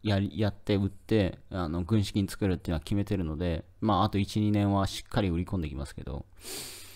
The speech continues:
まあそれ以降は緩やかな流れ、えー、にできるようにね、えー、金利とかそういうのでも回るように新しいその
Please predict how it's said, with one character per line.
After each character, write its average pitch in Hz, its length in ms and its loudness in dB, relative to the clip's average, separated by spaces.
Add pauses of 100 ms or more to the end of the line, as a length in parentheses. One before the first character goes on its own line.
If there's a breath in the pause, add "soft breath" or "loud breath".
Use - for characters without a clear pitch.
(320 loud breath)
ま 151 120 4
あ - 20 2
そ 160 160 4
れ 185 80 6
以 196 80 2
降 131 180 4
は 104 80 8
緩 113 220 6
や 127 120 6
か 104 120 2
な 95 340 4
流 92 60 2
れ、 85 160 0 (160)
え 98 200 -2
ー、 - 40 0
に 113 160 4
で 131 100 6
き - 160 0
る 226 100 4
よ 113 140 6
う 82 60 2
に 67 80 -2
ね、 117 180 -2 (420)
え - 60 -6 (280)
ー、 - 40 -8
金 131 240 4
利 127 140 4
と 127 100 0
か 95 160 2
そ 117 180 4
う 117 60 4
い 120 80 4
う 117 260 6
の 95 520 0
で 131 160 2
も 139 200 4
回 113 260 6
る 139 60 4
よ 151 180 4
う - 20 4
に 98 120 4
新 113 340 4
し 110 260 0
い - 20 0
そ 87 160 -2
の 85 240 -2